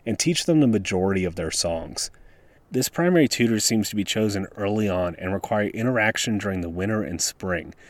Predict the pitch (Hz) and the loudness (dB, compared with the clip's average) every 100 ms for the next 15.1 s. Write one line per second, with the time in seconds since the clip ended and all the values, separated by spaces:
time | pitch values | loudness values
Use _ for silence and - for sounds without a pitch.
0 | - - - 110 113 107 95 - 110 - | -20 -12 -8 0 2 4 2 0 -2 -2
1 | 104 - 113 107 92 110 92 90 92 120 | -6 0 0 0 0 -4 -4 -2 0 2
2 | 147 117 104 92 87 82 85 85 87 - | 2 0 -2 -2 -2 -4 -4 -6 -8 -16
3 | - - 107 110 151 196 - 135 131 117 | -20 -6 0 2 2 2 0 2 4 4
4 | 104 95 98 110 123 101 95 92 95 95 | 2 0 4 6 6 4 0 0 0 -2
5 | - 92 90 87 92 - - 117 104 87 | -2 0 0 -2 -4 -4 -2 -2 -2 -2
6 | - 98 101 90 - 98 90 - - 101 | 0 2 0 -2 -4 -6 -4 -6 -2 -2
7 | 87 92 123 143 135 127 107 85 - 87 | 0 -2 0 0 2 2 2 -2 -8 -4
8 | 101 110 87 - 95 95 82 - 92 85 | 0 0 -2 -6 -4 -4 -4 -6 -6 -6
9 | - - 67 - - - - - - - | -8 -8 -12 -14 -16 -20 -20 -20 -14 -2
10 | 120 127 143 143 120 123 196 240 - 175 | 2 4 6 6 6 4 4 4 2 0
11 | - 123 151 135 107 101 - 110 107 107 | 4 6 6 4 2 2 2 2 4 2
12 | 98 - 110 104 85 98 101 80 98 - | 2 0 0 0 0 0 0 -2 -4 -4
13 | 135 113 135 - - 101 92 95 98 104 | -2 2 2 2 0 0 0 0 0 0
14 | 95 90 87 90 92 90 85 85 - 85 | 0 -2 -2 -2 -2 -2 -4 -8 -6 -6
15 | 82 | -6